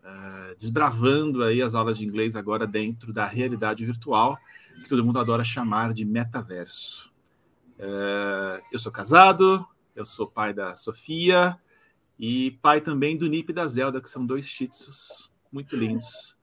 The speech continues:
que talvez latam e talvez participem da nossa live também. É isso.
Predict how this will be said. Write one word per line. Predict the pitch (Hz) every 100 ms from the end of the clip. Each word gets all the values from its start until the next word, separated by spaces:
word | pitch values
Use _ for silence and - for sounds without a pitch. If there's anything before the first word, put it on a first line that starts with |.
| _ _ _ _ _
que | - 113 113 117 117 117 113
talvez | 165 175 190
latam | 180 170 175
e |
talvez | 175 156 160
participem | - 160 - 214 156
da |
nossa | 117 113 113
live | 107 104
também. | - 95 87 - - 494 - 480 _ 320 - 262 - 403 392
É | 320
isso. | -